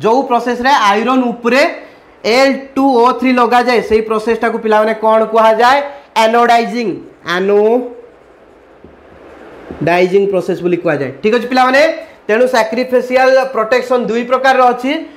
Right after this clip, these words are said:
ଗୋଟେ ହେଲା iron ଉପରେ ମୁଁ zinc ଲଗେଇବି,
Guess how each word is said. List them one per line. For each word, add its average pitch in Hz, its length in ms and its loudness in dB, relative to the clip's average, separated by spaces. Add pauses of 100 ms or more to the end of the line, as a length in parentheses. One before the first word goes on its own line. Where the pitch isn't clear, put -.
(180)
ଗୋଟେ 202 180 -2
ହେଲା 254 380 2 (400)
iron 240 400 0
ଉପରେ 240 260 -4
ମୁଁ 233 160 -4
zinc 226 360 -6
ଲଗେଇବି, 247 640 -2